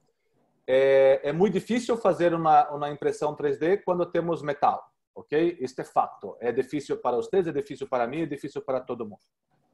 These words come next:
Mas es muy fácil termos una imagen tres D solamente de metal. Abrir aquí no Horus. Vou clicar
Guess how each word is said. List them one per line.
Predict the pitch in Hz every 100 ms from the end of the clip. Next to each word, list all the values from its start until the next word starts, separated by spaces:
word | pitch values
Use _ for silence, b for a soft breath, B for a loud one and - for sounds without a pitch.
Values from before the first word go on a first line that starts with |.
| _ _
Mas | 147 170 180 - -
es | 170
muy | 180 254
fácil | - 220 240 - 240 - _
termos | 208 196 196 190 165
una | 185 165
imagen | 156 160 170 156 156
tres | - 151 131
D | 170 208 - - _
solamente | _ - 170 160 190 208
de | 185
metal. | 160 143 135 - - _ _ _ _ _ _ _
Abrir | 127 127 180 208
aquí | - 196
no | 165
Horus. | 160 185 277 - - _ _ _ _ _ _ _ _
Vou | 143 165
clicar | 175 165 170 165 147